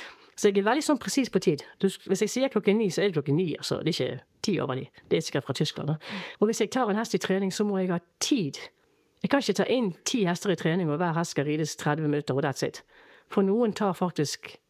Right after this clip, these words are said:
førti minutter. Og noen tar i dag kanskje bare et kvarter. Men jeg må ha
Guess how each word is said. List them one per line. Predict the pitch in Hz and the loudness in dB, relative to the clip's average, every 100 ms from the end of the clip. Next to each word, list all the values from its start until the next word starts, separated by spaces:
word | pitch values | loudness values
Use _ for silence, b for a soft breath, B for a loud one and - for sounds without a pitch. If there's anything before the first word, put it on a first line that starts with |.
| - | -2
førti | 170 - - | 0 0 -6
minutter. | 147 151 165 - b b b b b b - | -6 -8 -14 -14 b b b b b b 0
Og | 175 | 4
noen | 175 185 180 | 4 4 2
tar | 165 143 - - _ - | 2 0 -2 -16 _ 0
i | 185 | 2
dag | 165 147 | 4 2
kanskje | 143 131 139 | 2 -2 -2
bare | 135 | -6
et | - | -6
kvarter. | 127 127 135 B B B B | -8 -8 -8 B B B B
Men | 196 | 2
jeg | 214 | 4
må | 220 247 | 4 2
ha | 185 | 0